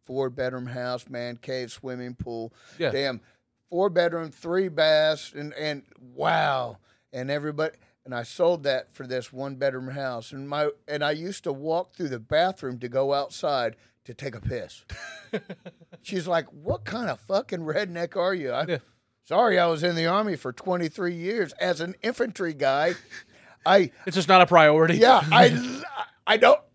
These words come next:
Speaker 1: I don't.
Speaker 2: It's like
Speaker 1: Is that what soap is?
Speaker 2: So it's like, uh, um, they merged Discovery Plus with H B O Max, and now it's just called Max, and it has all the Discovery shows.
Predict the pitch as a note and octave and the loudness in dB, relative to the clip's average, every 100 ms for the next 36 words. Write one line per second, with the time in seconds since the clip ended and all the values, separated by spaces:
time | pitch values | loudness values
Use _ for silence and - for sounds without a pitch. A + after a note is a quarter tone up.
0 | _ _ C#3+ E3 F#3 - _ _ _ _ | _ _ -2 2 0 -2 _ _ _ _
1 | _ _ _ - D#4+ - A4+ - - F3 | _ _ _ -4 0 4 4 2 -2 4
2 | F3 G#3+ E3+ F3+ - E3+ E3 F3 F3+ - | 8 6 4 -4 4 4 6 2 0 -4
3 | - - - - C4 B3+ A#3 A3+ G#3 E3 | -16 -20 -6 4 4 6 6 6 6 4
4 | B2 - _ _ _ - E3 D3+ A#2+ B2 | 2 -4 _ _ _ 0 2 2 0 0
5 | D#3+ D#3+ F#3+ G#3 E3 B2 B2+ - E3+ F3 | 2 2 4 4 2 -8 -10 -2 0 2
6 | E3+ C#3+ - D3+ D#3 - C#3 B2+ A#2 C#3 | 0 -2 0 2 2 0 -4 -2 -2 -4
7 | - C#3+ C3 B2+ C#3 - - - B2+ B2+ | -2 -2 0 -4 -6 -8 -14 -8 -4 -2
8 | C3+ A#2+ - B2 A#2 A#2+ C3 C3+ C3 B2 | -4 -4 -6 -6 -4 -4 -4 -6 -4 -2
9 | B2+ B2 A#2 B2 C3+ B2+ D3 D#3 | -2 -4 -6 -6 -6 -4 -4 -4